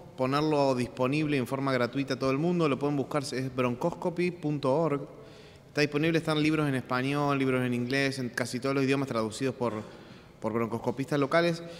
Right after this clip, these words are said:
Y la principal misión que tiene esta, mm, sociedad es que en todos los lugares del mundo se practique una endoscopía con los mismos parámetros de seguridad y con la misma técnica broncoscópica puntual de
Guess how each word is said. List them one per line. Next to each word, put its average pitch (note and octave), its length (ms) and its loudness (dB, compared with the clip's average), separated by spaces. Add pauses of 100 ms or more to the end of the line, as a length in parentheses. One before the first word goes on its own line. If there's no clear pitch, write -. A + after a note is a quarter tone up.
(240)
Y D3+ 80 4
la D3 280 4
principal D3+ 420 2
misión F#3 340 2
que E3 100 2
tiene D#3 220 2
esta, B2+ 560 2
mm, A#2+ 160 -2
sociedad C#3+ 600 2
es D3 100 -2
que D#3 240 0
en C#3+ 160 2
todos G3 180 2
los F3+ 80 2
lugares D#3+ 320 4
del C3+ 120 2
mundo E3 240 0
se D#3+ 120 -2
practique B2+ 460 -2
una D3 100 0
endoscopía C3 640 0
con C#3 140 0
los B2 80 0
mismos D#3 340 0
parámetros C#3 460 0
de B2 100 -2
seguridad C#3 640 0
y B2+ 80 -6
con B2+ 140 0
la A#2+ 80 2
misma C#3 360 0
técnica C3 600 0
broncoscópica A#2 1200 -4
puntual A2+ 420 0
de A#2+ 240 0